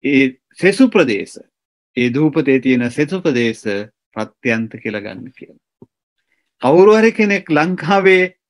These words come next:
මධ්‍ය මණ්ඩලයක් හොයනවා නම්, මධ්‍ය මණ්ඩලයේ ඒ සතර මහා සිද්ධස්ථාන හොයනවා නම්, <coughs> ඒ අයට ඒ ටික හොයාගන්න වෙන්නේ මේ පාඩේ අනුව නම් අනුරාධපුරය තුල. මොකද හේතුව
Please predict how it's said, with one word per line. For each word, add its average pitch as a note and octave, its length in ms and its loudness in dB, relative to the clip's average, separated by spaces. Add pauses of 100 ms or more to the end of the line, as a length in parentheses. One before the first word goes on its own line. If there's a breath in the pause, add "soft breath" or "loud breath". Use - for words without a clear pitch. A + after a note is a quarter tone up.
(240)
මධ්‍ය D#3 440 0
මණ්ඩලයක් F3 560 2
හොයනවා E3 420 2
නම්, G3+ 200 -2 (760)
මධ්‍ය D#3 300 2
මණ්ඩලයේ E3+ 580 2 (580)
ඒ D3 380 2
සතර D3 380 -2
මහා E3 280 0
සිද්ධස්ථාන D3+ 840 -4
හොයනවා A#2 460 -4
නම්, B2+ 240 -2 (720)
<coughs> - 300 -2
ඒ C3+ 160 2
අයට C3 220 -2
ඒ C3 80 -2
ටික B2 160 -10
හොයාගන්න C3+ 540 -4
වෙන්නේ G2 480 -10 (540)
මේ C#3+ 240 -2
පාඩේ C3 460 -6
අනුව A#2+ 200 -8
නම් A#2 200 -8
අනුරාධපුරය A2+ 720 -10
තුල. - 220 -16 (1500)
මොකද C#3 240 -2
හේතුව C3+ 420 0